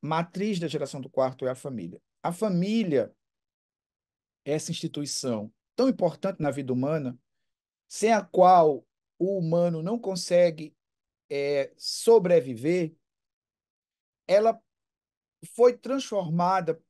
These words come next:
por N razões em verdadeiras estratégias, é, que t-, estavam mais atreladas ao pensamento social e econômico e menos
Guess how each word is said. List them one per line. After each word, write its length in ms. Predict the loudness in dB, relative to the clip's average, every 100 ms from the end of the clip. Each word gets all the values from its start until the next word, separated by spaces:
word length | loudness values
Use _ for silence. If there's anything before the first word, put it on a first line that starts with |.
| _
por 200 | -16 -16 _ -8
N 200 | -6 -4
razões 760 | -2 -4 -2 -4 -4 -8 -18 -20 _ _ _ _ _ -10
em 140 | -6
verdadeiras 1200 | -2 0 4 2 4 2 2 0 -2 -4 -10 -14 -10
estratégias, 1300 | -8 -2 -2 0 0 0 -2 -4 -8 -8 -14 -16 -20 _ _ _ -6
é, 400 | -4 -2 0 4 4 4 2 0 -8 -12 -18 _ _ _ _ _ -20 _ _ _
que 100 | -14
t-, 120 | -12
estavam 400 | -12 -2 0 2
mais 400 | 0 0 2 0
atreladas 840 | -4 -4 -2 0 0 -2 -6 -14 -20 _
ao 240 | 2 2 2
pensamento 960 | -4 -10 -6 -6 -4 -4 -4 -10 -14 _ _ _ _ _ _ _ _ -16
social 800 | -2 0 2 0 2 4 6 2
e 80 | -2
econômico 920 | -4 -6 -6 -4 -4 -6 -8 -10 -12 -8
e 100 | -4
menos 720 | -2 -2 -4 -6 -8 -12 -18